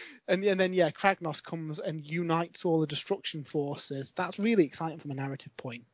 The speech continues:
Um, we, we were chatting, it'd be nice to see a, uh, a faction around Kragnos rather than the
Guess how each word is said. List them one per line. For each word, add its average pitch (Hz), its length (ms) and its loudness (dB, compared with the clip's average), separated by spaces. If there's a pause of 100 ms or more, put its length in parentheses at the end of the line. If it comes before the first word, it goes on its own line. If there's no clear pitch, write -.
(160)
Um, 123 540 -4 (460)
we, 233 340 6
we 226 180 4
were 240 100 4
chatting, 170 500 0
it'd 180 160 2
be 170 100 2
nice 175 380 2
to - 120 -8
see 143 540 2 (180)
a, 135 300 2 (180)
uh, 127 400 0
a - 80 -2
faction - 720 2 (600)
around 170 580 8
Kragnos 196 640 4
rather 175 360 8
than 180 240 8
the 165 320 6